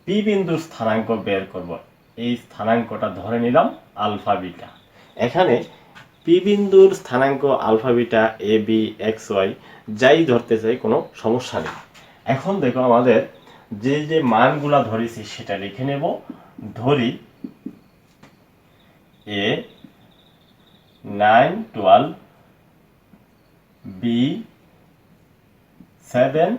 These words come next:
এইট এবং মধ্যবিন্দুর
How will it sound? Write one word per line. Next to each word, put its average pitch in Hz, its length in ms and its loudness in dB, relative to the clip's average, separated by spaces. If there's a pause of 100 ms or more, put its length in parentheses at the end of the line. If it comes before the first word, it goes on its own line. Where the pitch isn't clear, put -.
(400)
এইট 87 220 -14 (1300)
এবং 123 380 4 (2000)
মধ্যবিন্দুর 135 760 2